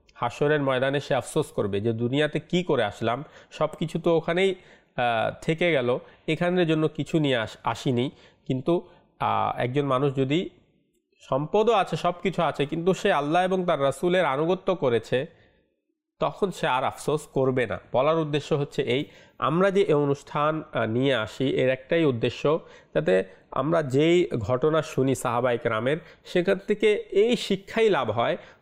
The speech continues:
যে নিজের আখিরাতকে প্রাধান্য দেয়া, নবী করিম সাল্লাল্লাহু আলাইহি ওয়াসাল্লামকে এমনভাবে ভালোবাসা, যেই ভালোবাসার মাধ্যমে আমরা যেন,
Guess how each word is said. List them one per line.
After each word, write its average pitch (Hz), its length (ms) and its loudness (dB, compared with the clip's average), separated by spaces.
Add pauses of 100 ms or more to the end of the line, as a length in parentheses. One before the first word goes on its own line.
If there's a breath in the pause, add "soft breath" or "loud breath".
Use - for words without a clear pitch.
(260)
যে 160 320 4 (800 loud breath)
নিজের 165 320 2 (100)
আখিরাতকে 226 600 0
প্রাধান্য 135 500 -2
দেয়া, 101 280 0 (600 soft breath)
নবী 131 140 2
করিম 170 300 2
সাল্লাল্লাহু 165 460 2
আলাইহি 165 180 2
ওয়াসাল্লামকে 165 680 2
এমনভাবে 190 480 2
ভালোবাসা, 156 680 0 (360 loud breath)
যেই 160 240 4
ভালোবাসার 160 880 2 (800)
মাধ্যমে 139 560 0
আমরা 151 260 0
যেন, 131 200 0